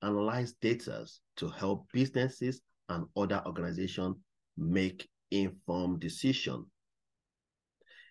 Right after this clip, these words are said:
So in making decisions, you have to be working for, um, different organizations. And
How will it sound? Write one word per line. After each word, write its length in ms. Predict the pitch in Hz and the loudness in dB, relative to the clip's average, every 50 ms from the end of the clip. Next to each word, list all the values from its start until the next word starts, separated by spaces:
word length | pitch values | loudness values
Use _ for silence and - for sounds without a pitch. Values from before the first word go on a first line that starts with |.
| _ _ _ _ _ _ _ _ _ | _ _ _ _ _ _ _ _ _
So 440 | - - - 107 92 87 87 85 - _ _ _ _ _ _ _ _ _ | -8 0 2 2 4 4 0 -2 -6 _ _ _ _ _ _ _ _ _
in 260 | - 101 95 92 90 | 0 0 2 2 4
making 260 | 104 143 160 - 180 165 | 4 4 6 6 4 4
decisions, 640 | 98 101 - - 101 98 - - 78 71 71 76 - _ _ _ _ | 4 0 0 0 0 0 0 -4 -4 -4 -4 -8 -10 _ _ _ _
you 80 | 90 | -8
have 260 | - - - 101 107 - | -6 0 0 0 -2 0
to 100 | - 101 | -4 -2
be 120 | 87 90 | -2 -2
working 560 | 87 82 80 90 98 98 - - 104 98 98 - | -2 -2 0 2 0 0 2 0 -2 -2 -2 -2
for, 220 | - 85 80 80 - _ _ _ _ _ _ - | -4 -4 -4 -4 -6 _ _ _ _ _ _ -4
um, 180 | 87 85 82 80 - _ - _ | -2 -2 -2 -4 -8 _ -20 _
different 380 | - 101 95 - - 95 92 92 - - | -2 -2 -2 0 0 0 0 0 -4 -6
organizations. 800 | - 85 87 87 87 85 82 87 98 101 98 - - 60 53 - - - _ _ _ _ _ _ _ _ _ _ - - _ _ _ - | -6 -4 -2 -2 -2 -2 0 2 2 2 2 -2 -6 -6 -6 -10 -12 -14 _ _ _ _ _ _ _ _ _ _ -20 -20 _ _ _ 0
And 360 | 101 101 101 98 101 101 | 2 4 4 4 4 2